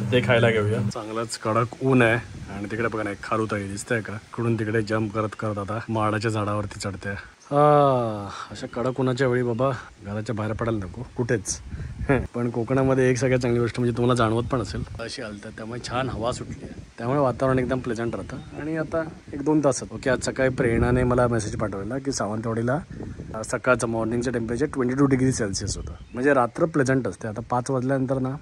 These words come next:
वातावरण pleasant होणार एकदम. आणि मग आम्हाला जरा देवगडला पण जायचं आहे, थोडी shopping करायला. आणि मस्तच आता खाल्ल्यात मी माझे बांधवशी चपाती, सार आणि भात. आणि तिकडे दिसतं ते कुठल्याचं बजेट घर आणि खूप छान, अ,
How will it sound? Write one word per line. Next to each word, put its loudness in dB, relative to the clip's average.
वातावरण -4
pleasant -6
होणार -12
एकदम. -16
आणि 0
मग 2
आम्हाला 2
जरा -2
देवगडला 0
पण -4
जायचं -8
आहे, -18
थोडी -10
shopping -10
करायला. -10
आणि 0
मस्तच 2
आता 4
खाल्ल्यात 2
मी 2
माझे 2
बांधवशी 0
चपाती, -2
सार -2
आणि -6
भात. 0
आणि -6
तिकडे 2
दिसतं 0
ते 2
कुठल्याचं 0
बजेट 2
घर 4
आणि -6
खूप 4
छान, 8
अ, 0